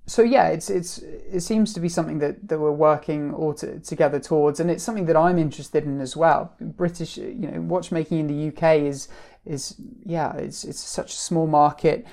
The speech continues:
and I'm, even as a little brand, I'm kind of trying to take the steps to, to play my small, small role. So that's what, you know, you've referred to the Generation two. That's Gen, Gen two models now. They're assembled in the U K.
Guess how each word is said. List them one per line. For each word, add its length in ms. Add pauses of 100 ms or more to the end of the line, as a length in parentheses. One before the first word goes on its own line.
(520)
and 120
I'm, 400
even 260
as 120
a 60
little 300
brand, 540
I'm 180
kind 160
of 100
trying 300
to 140
take 340
the 60
steps 500
to, 320
to 80
play 260
my 220
small, 560
small 340
role. 300
So 300 (280)
that's 220
what, 180
you 120
know, 80
you've 340
referred 360
to 80
the 100
Generation 560
two. 260
That's 400 (540)
Gen, 340
Gen 260
two 220
models 400
now. 240
They're 160
assembled 460
in 100
the 60
U 180
K. 560